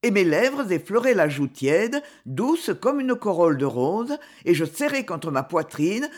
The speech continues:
ce petit être qui était une partie de moi-même.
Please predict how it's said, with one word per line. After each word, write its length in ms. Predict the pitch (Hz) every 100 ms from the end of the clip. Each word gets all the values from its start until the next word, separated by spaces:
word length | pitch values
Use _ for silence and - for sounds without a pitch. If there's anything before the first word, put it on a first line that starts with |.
| -
ce 120 | 175
petit 380 | 151 262 226 160
être 420 | 156 175 226 - - -
qui 80 | -
était 260 | 196 190 254
une 260 | 277 180
partie 460 | - 226 226 - 285
de 100 | 311
moi-même. 760 | 226 165 135 123 120 123 139